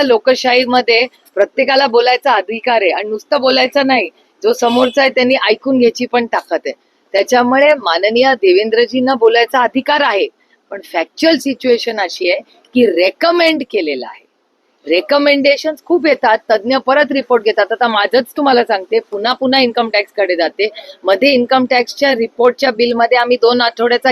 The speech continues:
गॅप घेतला होता, कारण का आम्हाला क्लॅरिफिकेशन्स हवे होते, हो, फायनान्स मिनिस्ट्रीकडून.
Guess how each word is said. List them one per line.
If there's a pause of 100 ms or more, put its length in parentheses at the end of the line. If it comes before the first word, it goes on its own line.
गॅप
घेतला
होता, (360)
कारण
का
आम्हाला
क्लॅरिफिकेशन्स
हवे
होते,
हो, (240)
फायनान्स
मिनिस्ट्रीकडून.